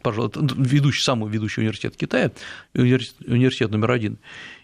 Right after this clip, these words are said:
и он так мне сетовал, говорит, вот когда пришли эти британские, американские монстры, э,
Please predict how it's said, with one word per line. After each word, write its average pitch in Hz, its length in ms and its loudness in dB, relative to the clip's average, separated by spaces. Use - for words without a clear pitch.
и 156 300 4
он 190 260 6
так 269 220 0
мне 226 160 4
сетовал, 143 400 4
говорит, 123 240 0
вот 127 140 2
когда 139 260 2
пришли 120 400 0
эти 107 160 -2
британские, 120 600 0
американские 107 800 0
монстры, - 760 2
э, 123 580 4